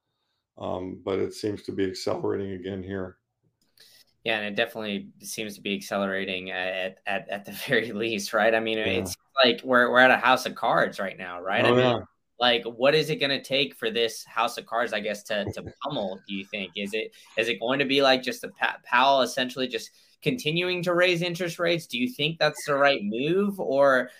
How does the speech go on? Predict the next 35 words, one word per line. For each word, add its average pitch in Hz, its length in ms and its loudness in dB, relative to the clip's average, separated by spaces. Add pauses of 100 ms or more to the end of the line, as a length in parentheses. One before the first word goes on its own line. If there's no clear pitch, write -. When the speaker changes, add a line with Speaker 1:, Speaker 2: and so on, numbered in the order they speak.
(120)
Speaker 2:
like, 117 220 0
I 120 80 0
mean, 107 440 -2
I 139 120 4
don't 135 100 6
know. 120 140 10
I 110 100 12
Speaker 1:
Well, 104 100 6 (240)
look, 403 100 -10
Speaker 2:
personally, 139 340 8
Speaker 1:
I - 20 10
Speaker 2:
I 143 60 8
Speaker 1:
wouldn't, - 140 4 (100)
Speaker 2:
don't 127 80 8
Speaker 1:
I - 80 12
wouldn't 151 140 6
Speaker 2:
his 139 80 8
Speaker 1:
want 131 160 6
his 117 160 6
job 120 300 8
no 117 60 2
matter 113 260 4
what, 110 300 6
because 107 240 -2
he's 98 200 0
damned 117 320 4
if 107 80 0
he 110 100 -2
does 107 300 2
and 104 60 -2
he's 98 140 -4
damned 107 300 0
if 98 100 -8
he 101 120 -4
don't. 101 380 -2